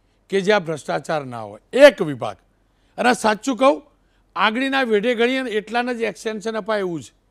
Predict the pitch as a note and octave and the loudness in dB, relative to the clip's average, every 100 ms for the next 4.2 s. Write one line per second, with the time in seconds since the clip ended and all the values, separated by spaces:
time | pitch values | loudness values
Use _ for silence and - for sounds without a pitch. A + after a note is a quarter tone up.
0 | _ - D#3+ E3 G#3 G3+ A3 C4+ B3 E3 | _ -12 -8 -4 -4 -4 -4 -4 -4 -8
1 | - F#3+ D#3 B2 _ _ _ _ _ _ | -10 -16 -14 -16 _ _ _ _ _ _
2 | _ _ - G3+ A#3+ G3+ A#3+ A#3 B3 C4 | _ _ -6 -4 -2 -2 -2 -2 -2 -2
3 | G3+ F#3+ B3 A#3+ A3+ A#3+ B3 B3+ B3+ B3+ | -2 -2 0 -2 -2 0 2 2 4 6
4 | C#4+ | 4